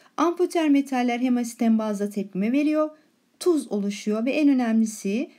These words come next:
asitle de kuvvetli bazla da girseler tepkime sonunda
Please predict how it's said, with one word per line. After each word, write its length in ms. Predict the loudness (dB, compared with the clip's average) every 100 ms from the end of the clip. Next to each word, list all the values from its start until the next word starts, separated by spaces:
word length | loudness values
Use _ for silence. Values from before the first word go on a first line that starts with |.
| _ -6
asitle 520 | -4 -2 -6 -2 -2
de 100 | -2
kuvvetli 500 | -2 -2 -2 -2 -2
bazla 360 | -2 -2 -4 -4
da 60 | -6
girseler 640 | -6 -8 -8 -6 -6 -4
tepkime 400 | -4 -4 -2 -4
sonunda 600 | -2 -4 -2 -2 -4